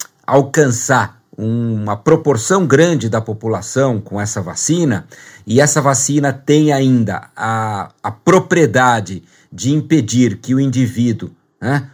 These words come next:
ou diminuir a chance que o indivíduo tem, além de contrair a doença, de até mesmo contrair, por exemplo, aquele vírus, ela oferece a possibilidade de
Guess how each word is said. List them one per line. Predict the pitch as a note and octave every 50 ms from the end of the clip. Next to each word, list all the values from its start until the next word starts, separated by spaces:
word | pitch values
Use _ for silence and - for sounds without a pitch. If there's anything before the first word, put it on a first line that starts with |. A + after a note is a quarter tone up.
| _ -
ou | - A#2 B2
diminuir | A#2 A2 C3+ C3+ D3+ D3+ C#3+ C#3 C#3 D#3 F3+ F#3
a | E3+ C#3+
chance | - - - D3 C#3+ C3 - - A#2
que | A2 -
o | C3
indivíduo | C3+ B2+ B2 B2 G#2+ B2+ C3+ A#2+ B2
tem, | A2+ - - A2+ A2 G#2+
além | G#2+ G#2+ A#2+ B2+ D3+ F3+ G#3+ G#3
de | E3 C#3+ D3+
contrair | - - D3 D3 C3+ - C#3 C3 C3 C#3 C#3+
a |
doença, | C3 A2 A#2+ A2 G#2+ G#2 F#2+ F#2+ - - F#2+ - - _ _ _ _ -
de | - - C3
até | B2+ A#2+ - - F3 E3
mesmo | D#3+ E3+ F3 D3 - C#3+ B2+ - -
contrair, | - D3+ C#3+ C3+ A2 - - - A2+ C#3 D#3+ F#3 G3 F3+ - F2+ - - _ _ _ _ _ _ _
por | - C3 B2
exemplo, | A#2 G#2+ - C#3 C#3+ C3+ - A#2+
aquele | A2 - A#2+ A2+ G#2 G2
vírus, | - - C3 E3+ G3+ F#3+ C#3 A2+ G#2 - - - _ _ _ _ _ _ _ _
ela | - A#2 C#3+ E3 E3+ F3+ F3+
oferece | F3 E3+ - F#3 F3+ D#3+ D3 F3 F#3+ F#3 - -
a | E3
possibilidade | - - D#3+ D#3 - C3 B2+ D3+ C#3 C#3+ B2+ F#2+ C#3 D3 D#3+ F3 D3+ C#3+ E3 E3
de | C3+ B2 C#3 D#3+ E3+ E3 D#3+